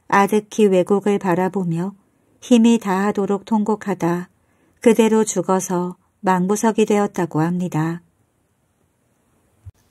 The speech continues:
충신과 두 왕자. 옛날에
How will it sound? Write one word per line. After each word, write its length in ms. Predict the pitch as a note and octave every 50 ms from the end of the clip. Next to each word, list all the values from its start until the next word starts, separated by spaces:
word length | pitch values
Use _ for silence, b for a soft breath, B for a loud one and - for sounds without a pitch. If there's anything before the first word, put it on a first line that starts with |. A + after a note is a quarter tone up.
| _ _ - - _ _ _ _ _ _ _ b b b b b b b b b b _ _ _ _
충신과 1120 | - - - A#3+ A#3 A#3 A3+ - B3 A#3 A#3 A3+ A3 G#3+ G#3+ G3+ G3+ G3+ G3+ G3+ G3+ G#3 _ _ _ _ _ _ _ _ _ -
두 340 | - - G#3 G3 G3+ G3+ F#3
왕자. 760 | F3 D#3+ E3 E3 E3 E3 D#3+ D#3 - C#3+ C3 D3 D3 - - _ _ _ _ _ _ _ _ _ _ _ _ _ _ _ _ _ _ _ _ _ _ _ _ _ _ - _ _ _ _ _ _ _ -
옛날에 880 | - F#3+ G3 G3 G3+ G3+ G3+ G3+ G3 G3+ F#3 F#3 F#3 F#3 F#3 F#3 F#3+